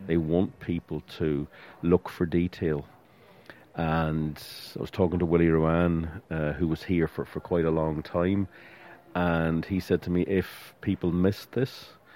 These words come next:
and they want to contact Connacht, get on to Connacht. You can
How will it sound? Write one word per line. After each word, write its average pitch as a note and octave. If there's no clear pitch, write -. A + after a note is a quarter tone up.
and E2
they E2+
want F2
to -
contact G2
Connacht, A2+
get F2+
on F#2
to A2+
Connacht. A#2+
You E2
can E2